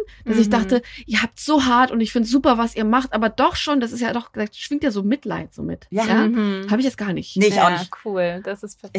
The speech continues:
Speaker 3: Ich auch
Speaker 1: Und
Speaker 3: nicht. Und ich
Speaker 1: das
Speaker 3: werd
Speaker 1: war sehr
Speaker 3: dem
Speaker 1: lehrreich.
Speaker 3: hoffentlich, ja, in Zukunft auch anders begegnen und die Leute auch noch mehr bestärken in dem, was sie tun. Anne, vielen Dank, dass du bei uns warst.
Speaker 2: Vielen
Speaker 1: Vielen,
Speaker 2: Dank
Speaker 1: vielen
Speaker 2: fürs
Speaker 1: Dank.
Speaker 2: Zuhören. Dankeschön.
Speaker 3: So.
Speaker 1: Was haben wir noch zu sagen?
Speaker 3: Wir haben noch zu sagen, äh, vergesst die Sternebewertung nicht.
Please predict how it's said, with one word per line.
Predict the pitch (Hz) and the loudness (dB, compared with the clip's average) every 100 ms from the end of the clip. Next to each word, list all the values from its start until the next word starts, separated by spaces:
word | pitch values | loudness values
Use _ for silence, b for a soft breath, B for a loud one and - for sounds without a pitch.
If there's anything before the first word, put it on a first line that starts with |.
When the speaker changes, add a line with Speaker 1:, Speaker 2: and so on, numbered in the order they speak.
| 208 | 4
Speaker 3:
Ich | |
auch | 190 | 6
Speaker 1:
Und | 214 | 6
Speaker 3:
nicht. | 208 | 2
Und | - | -2
ich | 165 | 2
Speaker 1:
das | 247 | 4
Speaker 3:
werd | 190 | 6
Speaker 1:
war | 277 | 6
sehr | 233 262 | 6 6
Speaker 3:
dem | 262 | 6
Speaker 1:
lehrreich. | 240 202 | 6 4
Speaker 3:
hoffentlich, | 175 185 - | 2 0 -2
ja, | - 175 | 2 2
in | 170 160 | 2 -4
Zukunft | 202 185 160 - | -8 -8 -4 -2
auch | 156 | -2
anders | - 170 175 - | -2 0 0 -2
begegnen | 151 170 - 151 151 160 | -6 -6 -6 -4 -4 -4
und | 151 147 | -4 -4
die | 156 | -2
Leute | 151 147 180 | 0 0 0
auch | 147 - | -2 -4
noch | 156 196 190 | -2 0 0
mehr | 185 160 | -2 -2
bestärken | 156 - 147 170 151 139 143 | -4 0 0 0 -4 -6 -6
in | - 147 | -8 -8
dem, | 151 143 147 - _ _ _ _ | -6 -8 -8 -12 _ _ _ _
was | - 147 | -10 -8
sie | 156 | -10
tun. | - 127 | -10 -6
Anne, | - 190 190 | 0 2 2
vielen | 220 214 | 0 2
Dank, | 202 202 | 2 0
dass | 190 | -4
du | 190 | 0
bei | 180 | 0
uns | 180 | 0
warst. | 147 143 - - | -2 -4 -8 -8
Speaker 2:
Vielen | - 285 | 4 8
Speaker 1:
Vielen, | 311 | 8
Speaker 2:
Dank | 330 | 6
Speaker 1:
vielen | 262 247 | 6 6
Speaker 2:
fürs | 226 202 | 6 6
Speaker 1:
Dank. | 294 | 4
Speaker 2:
Zuhören. | 381 339 320 320 330 | 4 2 2 -2 -4
Dankeschön. | 262 294 330 - 233 240 269 _ | -6 -6 -10 -8 -8 -10 -14 _
Speaker 3:
So. | - 226 | 2 4
Speaker 1:
Was | 269 | 6
haben | 269 | 6
wir | 277 | 4
noch | 240 | 2
zu | - | 0
sagen? | 190 180 175 185 | -2 -2 -2 0
Speaker 3:
Wir | 262 | 2
haben | 277 | 2
noch | 277 | 0
zu | - | -2
sagen, | 220 202 214 175 190 233 - | 0 2 2 0 -4 -4 -4
äh, | 180 185 180 - | -2 -2 -4 -4
vergesst | 180 220 - | -2 -2 -4
die | 240 | -6
Sternebewertung | - 196 196 170 156 151 160 151 | 0 0 2 0 0 0 -2 -2
nicht. | 190 254 - | -2 -4 -12